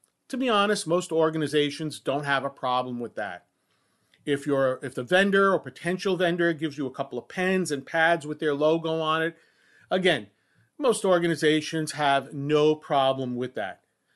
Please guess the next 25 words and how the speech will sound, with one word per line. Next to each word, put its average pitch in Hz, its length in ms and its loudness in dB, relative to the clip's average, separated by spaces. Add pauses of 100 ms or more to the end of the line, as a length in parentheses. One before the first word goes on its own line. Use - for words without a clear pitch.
(320)
If 196 160 -2
you're 220 160 6
at 202 60 4
a - 20 -4
conference 254 840 0
and 156 300 2
the 151 40 2
vendor 190 460 2
you 180 220 0
are 139 100 2
dealing 185 460 -2
with 190 240 0
invites 147 440 -2
you, 165 300 -4 (160)
uh, 123 300 -2
invites 143 340 -2
all 196 220 4
of 214 80 2
their 156 140 2
clients, 135 500 -6
you 143 120 -2
included, 190 480 -2
and 165 120 -4
potential 233 480 -6
clients, 165 480 -4